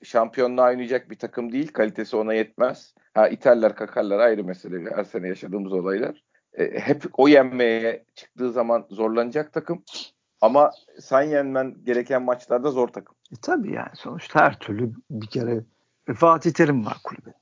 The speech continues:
Speaker 2: Yani hiçbir şey oynamasa bile ya Beşiktaş'ın tarihinde hep konuşuyoruz burada zaten. Yani kötü oynayarak kazandığı şampiyonluk yoktur belki ama bunların tarihinde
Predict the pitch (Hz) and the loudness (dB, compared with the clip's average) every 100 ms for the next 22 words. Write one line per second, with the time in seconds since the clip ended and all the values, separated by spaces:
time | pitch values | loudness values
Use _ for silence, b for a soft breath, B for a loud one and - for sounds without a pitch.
0 | _ 123 117 117 98 _ _ - 139 127 | _ -6 -6 -8 -12 _ _ -10 -8 -6
1 | 117 131 113 117 127 110 104 98 131 113 | -4 0 0 0 0 -2 -6 -4 -4 -6
2 | _ B B - 107 127 120 123 120 120 | _ B B -10 0 2 2 0 -2 -2
3 | - 127 127 120 120 147 - 147 139 170 | 2 4 4 2 4 2 2 -4 -2 0
4 | 127 104 101 101 107 110 113 110 95 127 | 0 -2 -8 -8 -10 -12 -12 -14 -6 -2
5 | 117 170 139 135 135 135 - _ - 127 | 2 2 4 4 4 2 -2 _ -10 -4
6 | 135 131 135 - 131 113 135 135 214 151 | -2 -2 -2 -4 -6 -6 -10 -4 -2 -2
7 | - 113 110 110 202 196 180 143 151 156 | -4 -6 -6 -8 -6 -4 -4 -2 0 0
8 | 143 151 151 143 151 151 | 2 4 6 4 2 0